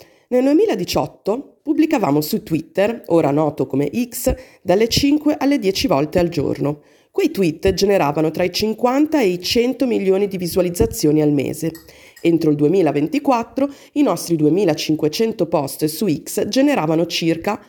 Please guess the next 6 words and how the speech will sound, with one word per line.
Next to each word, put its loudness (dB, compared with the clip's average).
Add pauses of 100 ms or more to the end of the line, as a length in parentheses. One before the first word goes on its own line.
(360)
due 2
milioni 2
di -6
visualizzazioni -2
al 0
mese. -6